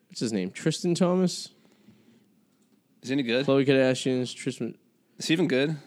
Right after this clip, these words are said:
Speaker 2: I don't even know who he is. I don't follow
Speaker 1: Uh, he's
Speaker 2: basketball.
Speaker 1: subpar. I think he's, like, a fucking sixth man on the team.
Speaker 2: Uh, he's
Speaker 1: Sex
Speaker 2: like a,
Speaker 1: tape
Speaker 2: he's
Speaker 1: of
Speaker 2: like a Humphreys?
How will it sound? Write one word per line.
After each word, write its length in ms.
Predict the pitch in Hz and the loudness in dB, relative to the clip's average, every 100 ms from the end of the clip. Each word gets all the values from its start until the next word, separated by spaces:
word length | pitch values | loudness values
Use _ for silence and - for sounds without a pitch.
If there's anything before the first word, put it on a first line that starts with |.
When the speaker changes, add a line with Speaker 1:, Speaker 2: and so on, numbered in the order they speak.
| - | -16
Speaker 2:
I 40 | - | -10
don't 120 | 113 | -8
even 140 | 110 | -6
know 120 | 104 104 | -8 -8
who 80 | |
he 100 | 101 | -8
is. 140 | 104 107 | -10 -8
I 40 | |
don't 200 | 110 117 | -4 -4
follow 180 | - 113 | -2 0
Speaker 1:
Uh, 20 | |
he's 140 | 139 135 | 2 0
Speaker 2:
basketball. 340 | 127 - 120 | -2 0 0
Speaker 1:
subpar. 280 | - 113 107 | 0 2 4
I 80 | 104 | 4
think 140 | 131 | 2
he's, 140 | 135 113 | 0 0
like, 120 | 104 | -2
a 100 | 80 | -4
fucking 460 | - 110 107 101 98 | -4 -4 -2 -4 -4
sixth 380 | - 131 - | -2 -2 -4
man 280 | 107 104 107 | -2 0 0
on 120 | 107 101 | -2 -4
the 60 | |
team. 300 | 98 107 104 - | -4 -4 -4 -6
Speaker 2:
Uh, 220 | 104 104 104 _ _ _ _ - _ _ _ _ _ _ _ _ - - | -10 -10 -12 _ _ _ _ -20 _ _ _ _ _ _ _ _ -20 -8
he's 160 | 135 | -2
Speaker 1:
Sex 140 | 160 - | 0 2
Speaker 2:
like 0 | |
a, 40 | |
Speaker 1:
tape 100 | 175 | 4
Speaker 2:
he's 100 | 139 | 6
Speaker 1:
of 40 | |
Speaker 2:
like 100 | 147 | 4
a 60 | 143 | 4
Humphreys? 540 | 135 127 165 156 - | 2 2 2 0 -4